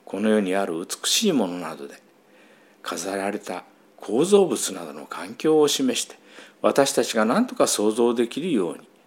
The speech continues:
解き明かしてくださっています。そのイメージの中から、臨終行儀なども生まれてきました。臨終の時に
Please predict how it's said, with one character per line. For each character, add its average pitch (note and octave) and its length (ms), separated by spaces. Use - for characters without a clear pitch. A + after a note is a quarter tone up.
解 - 120
き A#2 140
明 F3 100
か G#3 140
し - 80
て - 100
く D#2 140
だ E2 100
さ - 160
っ - 80
て - 160
い - 80
ま - 160
す。 - 240
そ - 200
の G#2 100
イ G#2 100
メ A#2+ 160
ー A2 40
ジ G2 120
の F#2+ 140
中 G#2 180
か F2 160
ら、 D2 160
臨 A#2 300
終 D3+ 240
行 D#3+ 220
儀 C#3+ 60
な G2 160
ど E2+ 80
も D#2 140
生 D#2 100
ま F2 140
れ G#2+ 80
て G#2+ 120
き - 140
ま F#2 120
し - 120
た。 - 80
臨 D3+ 280
終 G#3 160
の G3 120
時 F#3+ 280
に - 120